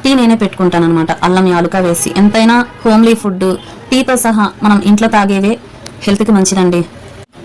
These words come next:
ఇక పాలేమో తీసుకురావట్లేదు ఈ మధ్య సరిగా. మా ఆయన గారి పనిలో మా ఆయన మునిగిపోతూ నైట్ టైం పాలు తీసుకురాకుండా ఉంటున్నారు.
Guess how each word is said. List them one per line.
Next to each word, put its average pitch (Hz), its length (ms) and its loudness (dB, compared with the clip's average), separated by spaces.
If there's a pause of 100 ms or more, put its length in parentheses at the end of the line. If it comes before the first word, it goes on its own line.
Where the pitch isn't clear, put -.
(220)
ఇక 226 420 0 (140)
పాలేమో 247 380 0
తీసుకురావట్లేదు 185 680 -4
ఈ 180 100 2
మధ్య 180 220 0
సరిగా. 185 340 -2 (200)
మా 208 80 4
ఆయన 226 200 4
గారి 214 100 0
పనిలో 196 260 0
మా 185 140 2
ఆయన 202 100 4
మునిగిపోతూ 190 680 0 (360)
నైట్ 233 160 2
టైం 226 140 2
పాలు 208 220 2
తీసుకురాకుండా 190 600 -2
ఉంటున్నారు. 175 440 -2